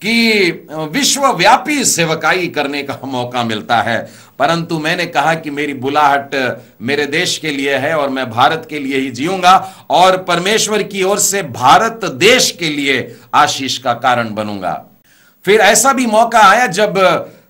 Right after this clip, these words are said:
एक नई तमिल बाइबल बन रही थी और लोगों ने, अ,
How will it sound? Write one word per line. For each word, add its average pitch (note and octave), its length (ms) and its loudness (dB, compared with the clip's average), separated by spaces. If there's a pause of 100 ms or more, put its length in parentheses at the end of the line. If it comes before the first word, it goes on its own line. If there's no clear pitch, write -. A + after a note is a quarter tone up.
एक F3+ 260 -2
नई G3 320 0
तमिल F#3 360 -2
बाइबल F#3 320 4
बन F3+ 120 0
रही F3 340 0
थी F#3+ 240 -4
और E3+ 340 4
लोगों F3 340 -2
ने, E3+ 220 0
अ, A#2+ 100 -8